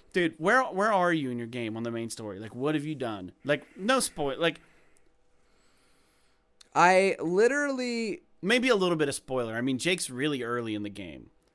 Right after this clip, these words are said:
Speaker 1: I
Speaker 2: I
Speaker 1: just
Speaker 2: get,
Speaker 1: wanna know where
Speaker 2: I,
Speaker 1: he's at.
Speaker 2: I, this, this isn't, this is out of context and it won't really matter. I just went to, uh, I just went to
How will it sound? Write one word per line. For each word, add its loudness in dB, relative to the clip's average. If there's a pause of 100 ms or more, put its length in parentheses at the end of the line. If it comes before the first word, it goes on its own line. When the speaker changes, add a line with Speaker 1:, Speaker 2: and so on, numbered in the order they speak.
(120)
Speaker 1:
I -4
Speaker 2:
I -2
Speaker 1:
just 2
Speaker 2:
get, 4
Speaker 1:
wanna 0
know -4
where -6
Speaker 2:
I, 4
Speaker 1:
he's 4
at. -4
Speaker 2:
I, 4 (840)
this, -2
this -2
isn't, -4
this -6
is -6
out 2
of -8
context -8
and -8
it -4
won't -4
really -4
matter. -6 (320)
I 2
just -4 (1160)
went -4
to, -4 (1160)
uh, -4 (1500)
I -6
just -4
went -6
to -4